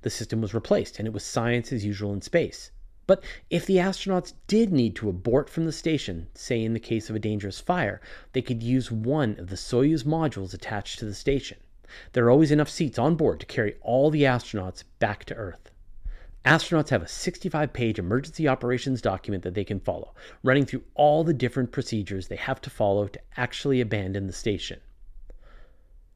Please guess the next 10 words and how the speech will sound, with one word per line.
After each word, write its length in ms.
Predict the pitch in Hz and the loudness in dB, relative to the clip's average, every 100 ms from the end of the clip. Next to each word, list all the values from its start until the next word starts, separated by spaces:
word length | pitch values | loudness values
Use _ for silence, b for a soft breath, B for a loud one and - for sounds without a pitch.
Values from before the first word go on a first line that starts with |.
| _ - - - - - - | _ -20 -20 -20 -20 -20 -10
Once 340 | 117 143 185 - | 2 4 2 0
you 100 | 208 | 0
leave 300 | 139 139 127 | 2 2 2
the 100 | 98 | 0
relative 460 | 90 120 156 165 | 4 4 4 -2
safety 400 | - 123 120 - | -2 -2 -2 -2
of 140 | 101 80 | -4 -2
low 260 | 90 120 | 2 2
Earth 140 | 135 - | 2 2
orbit, 340 | 104 98 - | 0 0 -6